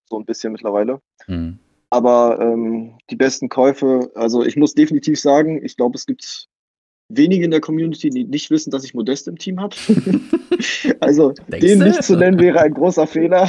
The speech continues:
Speaker 1: <laughs> Den hab ich halt für eins Komma acht Millionen ver-, äh, gekauft. Mittlerweile ist er, glaub ich, knapp über sechzehn wert. Also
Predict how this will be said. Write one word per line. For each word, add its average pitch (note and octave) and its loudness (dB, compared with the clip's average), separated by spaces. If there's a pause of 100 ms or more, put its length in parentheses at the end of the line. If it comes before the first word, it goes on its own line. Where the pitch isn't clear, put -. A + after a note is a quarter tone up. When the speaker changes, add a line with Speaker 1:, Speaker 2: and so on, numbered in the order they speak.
Speaker 1:
<laughs> - -8
Den C3 2
hab D#3+ 4
ich E3 -2
halt D3 2
für C#3+ -2
eins D3 2
Komma C#3+ -4
acht - -4
Millionen C#3+ -2
ver-, B2+ -10
äh, B2 -6
gekauft. C#3+ -4
Mittlerweile B2+ -2
ist B2 -10
er, A#2+ -6
glaub B2+ -4
ich, - -12 (220)
knapp C#3+ -2
über C3+ 2
sechzehn C#3 0
wert. C#3 2
Also A#2 -4